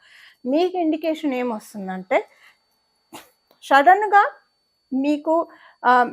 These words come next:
అంటే మీ డైరీలో కావచ్చు, మీ షెడ్యూల్‌లో లేని ఖర్చు ఒకటి వస్తుంది. సడన్‌గా వస్తుంది, all of a sudden వస్తున్నాయి. అసలు అంతకుముందు మీకు ఈ ఖర్చు గురించి ఆలోచన కూడా ఉండదు. ఇలాంటి ఖర్చు చేస్తానని కూడా మీరు అనుకోరు.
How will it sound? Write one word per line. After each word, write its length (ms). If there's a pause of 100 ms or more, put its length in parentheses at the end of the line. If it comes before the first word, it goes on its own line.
(200)
అంటే 260
మీ 180
డైరీలో 540
కావచ్చు, 540
మీ 280
షెడ్యూల్‌లో 560
లేని 360
ఖర్చు 340
ఒకటి 200
వస్తుంది. 480 (440)
సడన్‌గా 400
వస్తుంది, 300
all 240
of 80
a 120
sudden 320
వస్తున్నాయి. 340 (300)
అసలు 180
అంతకుముందు 540
మీకు 260
ఈ 40
ఖర్చు 400
గురించి 360
ఆలోచన 580
కూడా 340
ఉండదు. 440 (320)
ఇలాంటి 380
ఖర్చు 380
చేస్తానని 520
కూడా 240
మీరు 240
అనుకోరు. 440